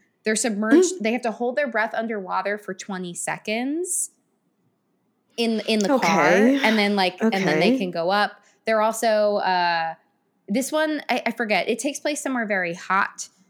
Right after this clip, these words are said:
Speaker 1: So
Speaker 2: Mm-hmm.
Speaker 1: they are, like, running around in the desert. They had to do some challenge where they were, like, crossing on,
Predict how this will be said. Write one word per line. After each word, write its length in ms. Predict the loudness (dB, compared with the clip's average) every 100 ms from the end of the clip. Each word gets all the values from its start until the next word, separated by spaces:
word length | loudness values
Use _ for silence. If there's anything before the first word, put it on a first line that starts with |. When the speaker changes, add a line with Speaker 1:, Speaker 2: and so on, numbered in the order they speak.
| -12
Speaker 1:
So 460 | -2 0 2 2 4
Speaker 2:
Mm-hmm. 240 | 4 4
Speaker 1:
they 320 | 2 2 2 0
are, 200 | 0 0
like, 180 | -2 -2
running 300 | -2 -2 -2
around 460 | 0 0 0 -4
in 160 | -8 -10
the 60 |
desert. 640 | -4 -2 0 2 2 2 0
They 80 | 0
had 140 | 0
to 80 | -4
do 160 | -6 -4
some 200 | -6 -6
challenge 400 | -6 -6 -6 -8
where 80 |
they 100 | -6
were, 100 | -4
like, 260 | -4 -6 -8
crossing 680 | -6 -4 -2 -2 -2 -2 -6
on, 400 | -8 -12 -16